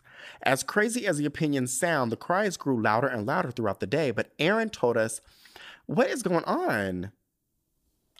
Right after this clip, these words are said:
I, I keep seeing something like this that popped up. Um, hold on.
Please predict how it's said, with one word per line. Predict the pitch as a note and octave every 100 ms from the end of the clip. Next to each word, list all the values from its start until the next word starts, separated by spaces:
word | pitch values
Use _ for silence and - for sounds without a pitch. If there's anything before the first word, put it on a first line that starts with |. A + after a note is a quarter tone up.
| -
I, | D#3+ - -
I |
keep | - -
seeing | - - F3 G3
something | - C3+ A#2 G#2
like | F#2+ -
this | F#2 E2+
that | F#2 -
popped | - G2 -
up. | B2 F#2+ - _ _ _ _ _ _ _ _ _ _ _ - - - -
Um, | G#2 A2 G2+ G2 G2 - _ _ _ _ _ _ _ _ _ _ _ _ _ _ -
hold | - - D#3+
on. | C3 F#2+